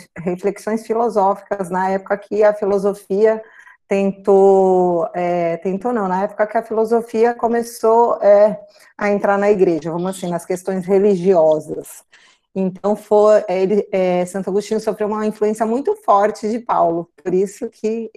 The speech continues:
ele traz tantas reflexões pra gente depois no Evangelho, né, e de, também nas suas literaturas, se alguém for ler, so-, essas reflexões parecidas com as reflexões de Paulo, como também de João Evangelista.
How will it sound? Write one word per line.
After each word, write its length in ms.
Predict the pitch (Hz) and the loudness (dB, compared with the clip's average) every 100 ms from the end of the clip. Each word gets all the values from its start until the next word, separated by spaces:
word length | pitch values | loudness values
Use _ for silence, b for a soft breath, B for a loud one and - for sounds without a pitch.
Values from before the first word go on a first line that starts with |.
| 208 | -4
ele 140 | 185 | -4
traz 320 | 190 185 185 | 0 -2 -2
tantas 340 | - 202 214 208 | -4 -4 -2 -4
reflexões 760 | 214 214 202 - 185 185 190 | -4 -4 -6 -6 -6 -6 -8
pra 180 | - 185 | -6 -6
gente 360 | 165 175 180 170 | -4 -6 -6 -6
depois 260 | 170 180 | -6 -4
no 80 | 175 | -4
Evangelho, 760 | 156 170 175 170 165 175 196 247 _ _ _ B B B | -4 -6 -4 -2 0 0 -4 -8 _ _ _ B B B
né, 280 | 175 170 180 | -8 -4 0
e 60 | 165 | 0
de, 180 | 160 170 | 0 -4
também 380 | 175 165 165 | -4 -4 -6
nas 180 | 160 170 | -6 -6
suas 200 | - 170 | -4 -4
literaturas, 680 | 175 165 170 175 175 170 185 | -4 -2 -2 -2 -2 -4 -4
se 100 | 180 | -4
alguém 280 | 160 165 165 - _ _ | -6 -6 -10 -16 _ _
for 200 | 175 156 | -8 -4
ler, 320 | 165 175 202 b b b _ | -4 -4 -6 b b b _
so-, 340 | - 190 180 | -4 -2 0
essas 340 | 180 175 175 180 | 0 -2 -2 -2
reflexões 520 | 190 180 180 190 180 | -2 -4 -6 -8 -6
parecidas 600 | - 175 180 196 196 208 | -4 -4 0 0 2 0
com 100 | 208 | -2
as 100 | 196 | -2
reflexões 520 | 190 190 180 - 185 | -2 -4 -4 -4 -4
de 100 | 165 | -2
Paulo, 640 | 180 170 170 190 226 254 - | -2 0 4 4 4 0 -4
como 280 | - 190 202 | -2 -2 -2
também 300 | 202 190 190 | -2 -2 -4
de 120 | 190 | -4
João 240 | 190 190 | -2 -2
Evangelista. 800 | 190 180 196 202 214 160 - - | -2 -4 -4 -4 -4 -6 -10 -20